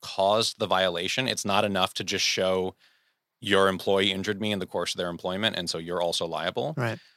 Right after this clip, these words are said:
Speaker 1: Um, so our ideal solution would be to, for Congress to get rid of Q I and,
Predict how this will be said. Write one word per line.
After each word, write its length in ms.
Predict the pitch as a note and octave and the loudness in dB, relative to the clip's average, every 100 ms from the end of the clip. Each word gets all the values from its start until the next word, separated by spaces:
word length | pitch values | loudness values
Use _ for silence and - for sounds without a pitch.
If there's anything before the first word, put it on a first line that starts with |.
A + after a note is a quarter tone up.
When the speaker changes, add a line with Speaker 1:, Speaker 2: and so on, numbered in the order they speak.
| _ - | _ 4
Speaker 1:
Um, 320 | B2 B2 A#2+ - _ - | 6 6 4 -4 _ 0
so 220 | - C#3 | 4 8
our 240 | D3 G3+ D#3 | 8 8 8
ideal 320 | C3+ A#2+ A#2+ | 4 4 2
solution 480 | A2 G#2+ G#2 - G2+ | 2 0 -2 -4 -4
would 160 | F#2+ E2 | -6 -6
be 380 | F#2+ F#2 F2+ E2+ _ _ _ _ _ - | -6 -4 -6 -8 _ _ _ _ _ -2
to, 340 | A2+ G#2 G2 | 0 -2 -4
for 120 | - | -4
Congress 360 | G2 A#2+ A#2 G2+ | 4 4 4 0
to 220 | A2 F#2 - | 0 -6 0
get 120 | C3+ | 2
rid 100 | D#3+ | 2
of 60 | D3+ | 0
Q 180 | - A2 | 0 2
I 260 | F2+ F2+ F2+ _ _ _ _ _ | 2 0 -6 _ _ _ _ _
and, 280 | A#2 G#2 G2+ | 0 0 -2